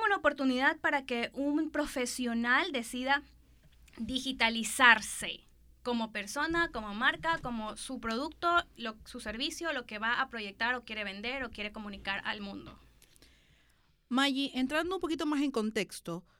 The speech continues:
Speaker 2: ¿cuáles consideras tú que son las razones por la cual a muchas personas les ha funcionado digitalizar sus negocios o conocimientos?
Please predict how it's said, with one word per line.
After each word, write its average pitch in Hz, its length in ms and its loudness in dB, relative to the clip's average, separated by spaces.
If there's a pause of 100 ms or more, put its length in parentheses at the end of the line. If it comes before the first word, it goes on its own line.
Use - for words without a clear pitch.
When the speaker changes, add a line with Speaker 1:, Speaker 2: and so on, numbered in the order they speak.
(480)
Speaker 2:
¿cuáles 339 180 2
consideras 302 540 -2
tú 294 100 -6
que 285 140 -4
son 277 140 0
las 254 160 0
razones 208 840 -2
por 202 160 -4
la 202 100 -2
cual 208 260 0
a 202 60 0
muchas 285 380 -4
personas 311 500 -2
les 262 160 0
ha 254 120 -2
funcionado 262 760 0
digitalizar 214 640 -4
sus 233 160 -4
negocios 233 580 -2
o 208 80 -6
conocimientos? 175 1000 -6